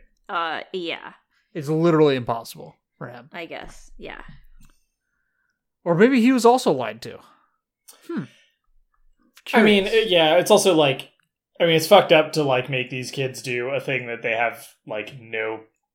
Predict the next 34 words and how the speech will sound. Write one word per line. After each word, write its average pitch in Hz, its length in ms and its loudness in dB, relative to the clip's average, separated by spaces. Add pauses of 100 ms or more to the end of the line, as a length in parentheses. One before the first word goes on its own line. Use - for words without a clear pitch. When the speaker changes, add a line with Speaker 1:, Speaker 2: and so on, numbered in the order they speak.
Speaker 3:
ability 120 640 -6
in 139 280 -6
when 120 160 -8
they're 117 120 -6
very 110 340 -6
good 117 180 -4
at 123 100 -6
other 120 280 -8
stuff, 147 420 -6
which 127 140 -10
I 110 140 -6
think 107 200 -14 (220)
maybe 107 300 -14
they 104 100 -14
learned 101 320 -16
this 104 180 -12
lesson 104 360 -12
with 107 160 -14
Guy 104 300 -4 (120)
and 110 100 -12
then 110 280 -10 (420)
let 131 220 -6
Rock 113 260 -6
Lee 113 180 -10
just 107 280 -10
sort 107 200 -10
of 107 240 -12 (520)
get 117 200 -10
through 120 220 -10
on 107 140 -10
taijutsu. 113 640 -10 (800)
Speaker 2:
Mm-hmm. 143 220 -12 (1400)
Who 139 100 -10
knows? 110 340 -14